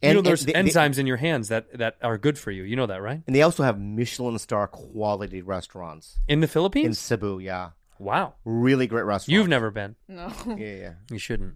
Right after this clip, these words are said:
Speaker 1: You don't deserve
Speaker 2: They're
Speaker 1: it.
Speaker 2: afraid to, you know, in, in the Philippines, they're afraid to go into what? 'Cause if they think it's too snooty.
Speaker 1: The shower?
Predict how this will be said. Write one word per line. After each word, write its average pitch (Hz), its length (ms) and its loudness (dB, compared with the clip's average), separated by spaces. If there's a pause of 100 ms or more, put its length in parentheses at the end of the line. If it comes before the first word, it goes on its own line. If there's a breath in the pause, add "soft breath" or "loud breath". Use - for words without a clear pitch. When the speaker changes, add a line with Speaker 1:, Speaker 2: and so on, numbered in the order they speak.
Speaker 1:
You 107 80 -10
don't 98 120 -10
deserve 104 260 -12
Speaker 2:
They're 175 160 6
Speaker 1:
it. - 20 4
Speaker 2:
afraid 151 240 0
to, 139 160 -2
you 131 60 -4
know, 160 180 0 (160)
in, 120 160 -6
in 120 80 -12
the 113 80 -4
Philippines, 131 480 -8 (100)
they're 143 160 2
afraid 147 220 -2
to 117 80 -4
go 113 140 0
into 104 120 -2
what? 95 380 -6 (340)
'Cause 117 140 -4
if 110 80 -6
they 120 100 0
think 120 160 -6
it's - 140 -8
too 117 280 -6 (440)
snooty. 95 640 -8
Speaker 1:
The 107 100 -8
shower? 131 560 -2